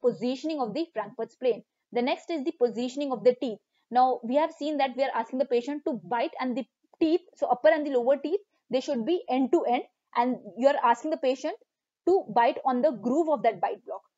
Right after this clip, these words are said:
So if the positioning of the teeth is too anterior or too posterior, so over here now you can see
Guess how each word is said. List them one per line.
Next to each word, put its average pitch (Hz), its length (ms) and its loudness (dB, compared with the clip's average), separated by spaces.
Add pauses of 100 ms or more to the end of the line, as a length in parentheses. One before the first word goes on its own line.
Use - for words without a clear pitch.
(140)
So 294 240 0
if 403 160 2 (140)
the 247 180 0
positioning 302 600 0
of 311 80 -4
the 330 120 2
teeth 277 200 -4 (100)
is 294 160 -2 (140)
too 330 220 2
anterior 269 460 -2 (120)
or 302 180 4
too 359 180 2
posterior, 247 480 -2 (320)
so 277 100 6
over 262 120 4
here 320 240 2
now 285 140 -2
you 277 100 -4
can 311 160 -4
see 285 200 -6